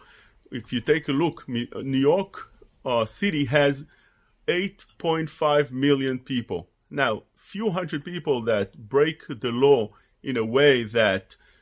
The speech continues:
again, maybe they can say that they did it with compliance with the, with the New York, uh, Police Department, yes or no. But whatever it is, when he, when he singled out, it definitely was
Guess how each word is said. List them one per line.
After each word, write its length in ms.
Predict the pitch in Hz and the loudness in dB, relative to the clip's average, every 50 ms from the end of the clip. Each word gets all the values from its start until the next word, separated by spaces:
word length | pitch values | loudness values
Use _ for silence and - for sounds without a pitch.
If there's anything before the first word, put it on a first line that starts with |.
| _ _ - | _ _ -12
again, 500 | - 110 101 123 147 143 120 101 95 95 _ _ - | -10 0 6 8 8 8 6 4 0 -6 _ _ -8
maybe 300 | 117 113 117 117 120 110 | -6 -6 -6 -6 -6 -6
they 120 | 107 107 | -8 -8
can 180 | - - 110 98 | -8 -8 -12 -10
say 360 | - - 135 131 131 123 120 | -6 -2 -2 0 0 0 -2
that 480 | 107 120 110 107 104 95 92 _ _ - _ _ _ _ - | 0 0 2 2 2 0 -2 _ _ -20 _ _ _ _ -8
they 160 | 110 117 113 | -6 -6 -6
did 220 | 104 107 131 123 | -4 -4 -4 -4
it 140 | 123 113 - | -4 -4 -4
with 160 | 113 107 104 | -6 -8 -8
compliance 640 | - 107 98 95 - 131 131 131 127 123 120 120 - | -8 -10 -8 -4 -2 0 0 0 0 -2 -4 -6 -6
with 240 | 117 104 98 95 - | -6 -6 -6 -4 -4
the, 300 | 101 95 92 90 90 85 - | -4 -2 -2 -2 -4 -4 -6
with 380 | 113 107 98 92 90 - _ _ _ _ _ _ _ - | -4 -2 -2 -2 -4 -6 _ _ _ _ _ _ _ -4
the 240 | 110 104 101 101 - - | -4 -2 -2 -4 -6 -8
New 160 | - 127 127 | -8 -4 -2
York, 420 | 131 123 117 113 113 - - - _ _ _ _ _ _ - | 0 2 2 2 0 -2 -8 -20 _ _ _ _ _ _ -8
uh, 160 | - 104 95 | -6 -6 -4
Police 360 | - - 107 123 196 233 - | -4 -4 -2 0 0 0 0
Department, 640 | - 214 - 196 180 165 156 156 156 151 143 143 - _ _ _ _ _ | -4 -4 0 0 0 0 0 -4 -4 -4 -4 -6 -8 _ _ _ _ _
yes 300 | - 123 120 110 107 - | -4 -2 0 0 0 0
or 60 | 113 113 | 0 2
no. 340 | 151 190 185 170 160 156 _ _ _ _ _ - | 6 6 6 6 6 2 _ _ _ _ _ -2
But 180 | 135 135 123 147 | 0 0 2 2
whatever 320 | 147 143 170 208 233 240 | 2 2 2 2 0 2
it 160 | 226 202 196 | 2 4 6
is, 280 | 208 196 156 139 131 143 - _ _ _ - | 6 4 4 2 -2 -8 -18 _ _ _ -12
when 240 | 117 123 123 131 | -8 -6 -6 -6
he, 220 | 131 - - - 143 | -6 -10 -10 -8 -4
when 140 | 131 135 131 | -4 -2 -2
he 60 | 131 | -4
singled 520 | - - - 208 220 190 190 180 156 143 | -4 -4 -2 -2 0 0 -2 -2 0 2
out, 380 | 151 147 156 180 226 220 - - - | 2 4 4 2 2 0 -4 -10 -18
it 200 | - 117 - - 123 | -18 -16 -16 -8 -2
definitely 400 | 117 156 160 - - 151 147 143 | -2 -2 -2 -2 -4 -4 -2 -2
was 480 | 139 123 131 139 139 127 113 120 123 | -2 2 4 4 4 4 4 2 -2